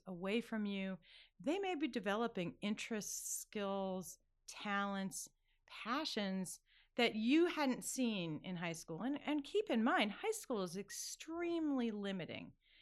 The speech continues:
You take whatever, a total of fifteen subjects, sixteen subjects in all four years. You have, you know, X number of activities available. The day is super tight.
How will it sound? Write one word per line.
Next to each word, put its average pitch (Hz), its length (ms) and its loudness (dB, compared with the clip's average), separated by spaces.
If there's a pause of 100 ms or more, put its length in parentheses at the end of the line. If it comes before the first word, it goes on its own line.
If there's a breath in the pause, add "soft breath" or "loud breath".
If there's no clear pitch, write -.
(200 soft breath)
You 277 120 4
take 262 320 2
whatever, 220 560 4
a 185 60 0
total 254 500 0
of 175 80 -2 (160)
fifteen 240 440 0
subjects, 214 540 -6
sixteen 247 460 -2
subjects 208 420 -4
in 175 180 -6
all 208 220 -2
four 220 320 -4
years. 185 520 -4 (380 loud breath)
You 240 120 2
have, 220 280 4
you 220 140 2
know, 196 200 0 (100)
X 240 260 -2
number 226 380 2
of 208 80 -2
activities 190 720 -2
available. 156 680 -2 (360 loud breath)
The 226 100 4
day 233 340 2
is 220 160 2
super 220 460 -2
tight. 196 420 -2